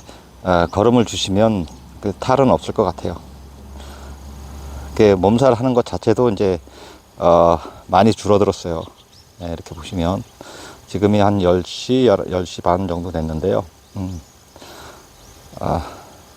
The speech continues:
몸살하는 거는 약한 게 아닙니다. 예, 이파리 쳐졌다 올라왔다, 쳐졌다 올라왔다는 것은 자연스러운 것입니다. 또 그런 배추들이 더 맛있습니다.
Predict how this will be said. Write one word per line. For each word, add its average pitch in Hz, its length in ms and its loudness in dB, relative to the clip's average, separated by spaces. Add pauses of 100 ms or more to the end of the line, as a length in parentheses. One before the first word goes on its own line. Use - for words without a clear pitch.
(960)
몸살하는 131 480 4
거는 113 920 0 (360)
약한 107 280 -2
게 120 80 4
아닙니다. 95 500 0 (320)
예, 90 160 -4
이파리 95 240 -2
쳐졌다 98 340 0
올라왔다, 90 360 2
쳐졌다 92 340 -6
올라왔다는 87 520 -4
것은 90 380 -2 (480)
자연스러운 101 680 2
것입니다. 82 500 -8 (220)
또 101 100 -6
그런 104 240 -2
배추들이 95 580 -6 (160)
더 95 120 -8
맛있습니다. 80 580 -4